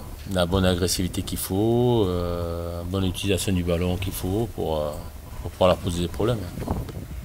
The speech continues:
Non, mais il y aura une grande majorité, euh, de continuité dans, avec les joueurs qui ont, qui ont participé à la victoire à, à Saint-Étienne.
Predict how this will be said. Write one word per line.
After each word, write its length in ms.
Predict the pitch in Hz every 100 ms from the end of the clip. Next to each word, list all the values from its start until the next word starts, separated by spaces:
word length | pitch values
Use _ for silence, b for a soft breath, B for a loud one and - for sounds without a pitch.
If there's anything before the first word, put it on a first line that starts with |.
| - - -
Non, 160 | 170
mais 120 | 92 82
il 20 |
y 40 |
aura 680 | 82 82 80 80 80 78 78 85
une 100 | 92
grande 220 | 101 95
majorité, 560 | 98 95 95 - 104 92
euh, 340 | 87 85 82 82 - - - - - - - -
de 60 | 95
continuité 560 | 98 90 - 90 87 101
dans, 420 | 85 80 80 85 85 - - - - - - - - - - - - - -
avec 180 | 92 95
les 60 |
joueurs 240 | 85 92 85
qui 100 | 87
ont, 380 | 80 80 82 90
qui 80 | 85
ont 40 |
participé 500 | 82 80 - 90 90
à 40 | 85
la 80 | 80
victoire 420 | 80 - 95 80
à, 300 | 78 80 80 87 - - - - - - - - - -
à 40 |
Saint-Étienne. 560 | 87 87 101 - 73